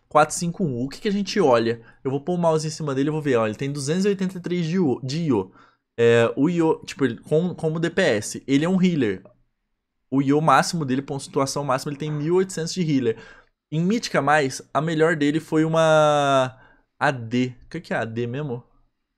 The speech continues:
Não tem Mítica A D, né? Melhor Mítica Mais, oito A D. Acho que A D não tem assim. Ah, tem sim, ó. A tal da Azar, eu acho. Acho que é a tal da Azar.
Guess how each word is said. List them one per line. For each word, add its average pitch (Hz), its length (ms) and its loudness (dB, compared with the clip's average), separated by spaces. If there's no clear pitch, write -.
Não 190 100 -8
tem 147 220 -6
Mítica 123 400 -6
A - 20 -4
D, 113 240 -4
né? 143 240 -8
Melhor 131 260 -2
Mítica 139 280 -6
Mais, 135 360 -4
oito 139 260 -2
A 156 80 2
D. 117 320 -6
Acho - 160 -16
que - 60 -8
A 147 100 -4
D 131 120 -6
não 156 140 -6
tem 165 180 -8
assim. 156 280 -8
Ah, 196 120 -4
tem 196 200 -6
sim, 202 200 -6
ó. 147 140 -4
A - 60 -10
tal 151 160 2
da 185 140 2
Azar, 117 260 0
eu 98 80 2
acho. - 240 -6
Acho - 140 -14
que 120 60 -8
é - 20 -6
a 117 40 -8
tal 127 140 -2
da 143 120 0
Azar. 107 300 -2